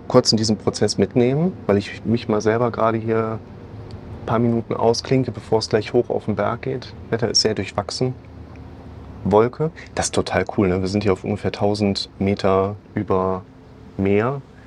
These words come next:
und wir sind genau immer in dem Bereich, wo sich die, die Wolken bilden. <laughs> Das ist so als Vierjähriger, oh, ein Helikopter. Als Dreißigjähriger, oh, ein Helikopter. Das ist, ich finde das spannend. Da oben sieht's Wetter nicht so gut aus. Wir haben uns aber eine Route heute rausgesucht.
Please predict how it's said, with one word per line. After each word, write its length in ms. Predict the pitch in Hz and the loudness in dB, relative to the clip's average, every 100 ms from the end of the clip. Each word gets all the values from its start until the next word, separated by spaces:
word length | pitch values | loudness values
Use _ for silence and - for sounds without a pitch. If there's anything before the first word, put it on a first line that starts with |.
| - - - | -20 -18 -6
und 100 | 101 | -2
wir 80 | 101 | 2
sind 160 | 113 | 2
genau 440 | 110 107 107 123 131 | 2 2 2 2 2
immer 200 | 120 110 | 4 2
in 120 | 110 | 2
dem 180 | 113 107 | 0 2
Bereich, 500 | 104 104 110 113 - | 0 2 2 -2 -4
wo 80 | 101 | -6
sich 160 | 101 | -6
die, 140 | - 123 - - | -8 -10 -10 -4
die 120 | 113 104 | -2 4
Wolken 400 | 120 156 110 95 | 4 4 -2 2
bilden. 280 | 101 104 110 | 2 2 -2
<laughs> 40 | - - - 539 539 508 | -4 -10 -10 -8 -8 -4
Das 120 | - | 6
ist 340 | - - - - - - - - - - - | 6 6 -6 -8 -8 -12 -14 -18 -16 -16 -2
so 140 | - | 6
als 240 | 107 - - | 6 6 -8
Vierjähriger, 640 | - 131 131 135 131 123 123 | 2 4 6 4 4 4 4
oh, 160 | 135 | 2
ein 140 | 143 131 | 0 2
Helikopter. 640 | 127 127 - - 92 92 90 - - - - - - - | 2 0 -2 -4 0 -2 -4 -14 -16 -16 -16 -16 -16 -12
Als 220 | - 101 - | -4 -4 2
Dreißigjähriger, 640 | 98 113 - 117 113 117 | 2 4 0 0 2 0
oh, 140 | 123 131 | 0 -2
ein 100 | 117 | -2
Helikopter. 640 | 110 107 123 - 92 95 98 - | -4 -2 -4 -2 -2 -2 -6 -2
Das 160 | 107 | 0
ist, 480 | 135 - - - - - | 0 -2 -4 -6 -10 -12
ich 80 | - | -6
finde 160 | - | -4
das 80 | 113 | -4
spannend. 400 | - 120 107 - - - - - - - - - - - - - - - - - - - - - | -6 -6 -6 -8 -14 -16 -14 -14 -14 -14 -14 -14 -14 -14 -14 -14 -14 -14 -14 -14 -12 -12 -14 -8
Da 100 | 101 | -4
oben 260 | 98 110 113 | 0 2 2
sieht's 200 | 110 - | 0 0
Wetter 220 | 110 107 | 0 2
nicht 160 | 110 - | -2 0
so 80 | |
gut 200 | 113 117 | 0 2
aus. 420 | 110 113 113 - 113 | 4 4 4 2 2
Wir 80 | |
haben 80 | 104 | 2
uns 120 | 113 | 4
aber 140 | 104 104 | 4 4
eine 120 | 104 | 2
Route 340 | 95 113 117 | 2 0 2
heute 220 | 107 104 104 | 2 0 2
rausgesucht. 720 | 104 104 107 98 104 - - | 2 2 -2 0 0 0 -14